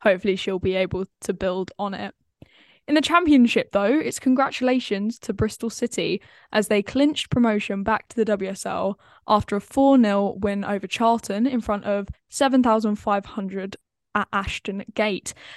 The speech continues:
Grace Clinton gave the hosts the lead midway through the first half, and Abby Harrison doubled the tally.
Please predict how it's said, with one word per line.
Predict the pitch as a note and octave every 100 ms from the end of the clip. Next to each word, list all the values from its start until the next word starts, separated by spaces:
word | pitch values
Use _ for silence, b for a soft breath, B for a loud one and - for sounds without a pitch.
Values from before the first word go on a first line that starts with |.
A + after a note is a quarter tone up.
| B
Grace | C#4+ C#4 -
Clinton | - C#4 C4+ B3+ C4+
gave | D4+ B3
the | A3+
hosts | A3 G#3 A#3 - -
the | A#3
lead | A3 A3 G#3
midway | A#3+ B3+ G#3+ F#3+ G3+ - b
through | - G#3+
the |
first | - G#3+ G#3+ -
half, | F#3 F#3 G3+
and | F#3
Abby | - G3+
Harrison | G3+ G3 F#3+ G#3 F#3+ F#3+
doubled | - F3 F3
the | F3+
tally. | - F#3+ F3+ F#3